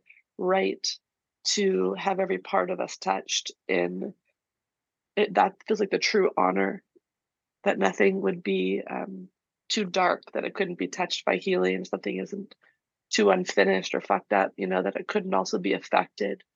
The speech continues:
by light or community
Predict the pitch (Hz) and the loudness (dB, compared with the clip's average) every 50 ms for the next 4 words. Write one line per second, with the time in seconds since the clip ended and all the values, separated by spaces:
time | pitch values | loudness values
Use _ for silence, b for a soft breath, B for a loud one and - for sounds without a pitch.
0 | _ _ _ _ _ _ _ _ _ _ _ _ _ _ - _ _ _ _ _ | _ _ _ _ _ _ _ _ _ _ _ _ _ _ -20 _ _ _ _ _
1 | _ _ _ _ _ _ _ _ - 196 190 196 196 196 185 185 185 - - _ | _ _ _ _ _ _ _ _ 0 2 2 2 2 2 2 0 0 -2 -6 _
2 | _ - 196 190 - - - 202 196 196 190 185 185 185 175 196 202 208 214 196 | _ -12 -10 -8 -8 -8 -6 -6 -4 -2 -2 -2 -2 -2 -2 -2 -2 -2 -4 -6
3 | 196 | -8